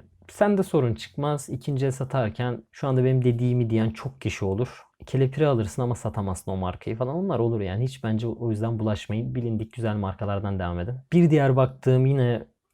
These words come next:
birazcık daha özele inen bir konu. Klavye arka aydınlatması var mı? Çok önem gösteririm. Klavye arka aydınlatması laptoptan nefret ederim. Yani ne işe yarıyor? Ya kırk yılın başı bir işe yarıyor. Işıkların tamamen zif-, karanlığı oldu. Zifir karanlık bir ortamda, ne bileyim işte,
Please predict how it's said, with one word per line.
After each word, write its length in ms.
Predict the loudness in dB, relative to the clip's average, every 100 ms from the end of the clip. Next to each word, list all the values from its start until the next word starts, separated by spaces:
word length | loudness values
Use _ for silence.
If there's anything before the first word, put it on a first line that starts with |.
| _
birazcık 580 | 2 2 2 0 -6 -2
daha 320 | 2 4 4
özele 380 | 4 2 0 0
inen 300 | 0 0 -2
bir 80 | -4
konu. 440 | -2 0 -2 -6 -4
Klavye 340 | 0 2 4
arka 260 | 2 0 0
aydınlatması 640 | 2 0 -2 -6 -4 0
var 180 | 2 2
mı? 200 | -2 -6
Çok 260 | 0 0 2
önem 240 | -2 0
gösteririm. 440 | 0 -2 -2 -2 -2
Klavye 340 | 0 2 2
arka 240 | 0 0 0
aydınlatması 640 | 2 -2 -2 -6 -2 -2
laptoptan 600 | -2 -4 -6 -2 0 2
nefret 400 | 0 -2 -4 -2
ederim. 300 | -2 -2 -6 _ -4
Yani 160 | 2 6
ne 140 | 6
işe 240 | 6 4 6
yarıyor? 560 | 6 6 6 4 0 -6 -10
Ya 80 | 0
kırk 260 | 2 4 4
yılın 200 | 4 6
başı 240 | 4 4
bir 80 | 4
işe 240 | 4 2
yarıyor. 260 | 2 4 2
Işıkların 400 | 2 0 4 4
tamamen 480 | 4 4 4 4 2
zif-, 240 | 0 -4
karanlığı 400 | 0 2 4 4
oldu. 180 | 2 2
Zifir 320 | -2 0 -2
karanlık 500 | 2 2 2 0 0
bir 40 | 0
ortamda, 400 | 0 0 -2 0
ne 140 | 0
bileyim 160 | 0 -2
işte, 280 | -4 -6